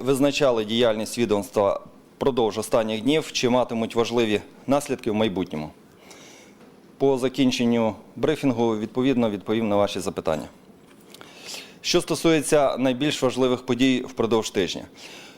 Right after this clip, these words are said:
Учора у Львові відбулася зустріч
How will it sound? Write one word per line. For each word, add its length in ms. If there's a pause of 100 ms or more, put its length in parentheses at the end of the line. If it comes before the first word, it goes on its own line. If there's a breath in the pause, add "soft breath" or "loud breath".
(200 loud breath)
Учора 340
у 120
Львові 440 (220)
відбулася 640
зустріч 580